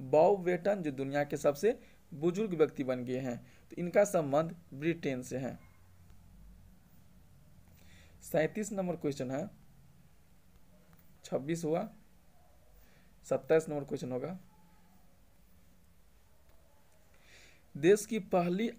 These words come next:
आदिवासी महिला पुलिस बटालियन किस राज्य में स्थापित की गई है?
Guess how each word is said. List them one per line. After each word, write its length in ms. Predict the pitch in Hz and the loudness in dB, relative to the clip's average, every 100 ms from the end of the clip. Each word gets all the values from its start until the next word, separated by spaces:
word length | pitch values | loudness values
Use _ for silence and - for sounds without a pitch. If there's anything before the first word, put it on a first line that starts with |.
| - | 0
आदिवासी 580 | 147 156 147 143 - 143 | 0 4 4 4 0 -4
महिला 380 | 139 156 180 | -2 2 2
पुलिस 420 | 170 - 135 160 - | 0 -2 -4 -4 0
बटालियन 560 | 139 131 127 139 165 - | 2 4 4 2 -4 -6
किस 200 | 190 190 | -6 0
राज्य 320 | 165 143 127 | 4 6 4
में 220 | 127 190 - - - 131 | 0 -4 -4 -16 -8 -4
स्थापित 500 | 143 - 139 196 202 | -4 0 0 0 -6
की 180 | - 135 | -4 -2
गई 220 | 131 131 | 0 0
है? 260 | 156 131 | -2 -2